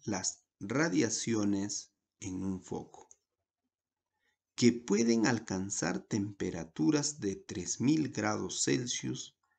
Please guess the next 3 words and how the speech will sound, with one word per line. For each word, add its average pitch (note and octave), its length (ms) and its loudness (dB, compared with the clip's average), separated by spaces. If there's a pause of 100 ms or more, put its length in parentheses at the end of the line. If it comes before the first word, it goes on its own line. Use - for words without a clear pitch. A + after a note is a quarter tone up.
(280)
y G#3+ 280 2
que E3+ 140 4
posteriormente A#2+ 1500 0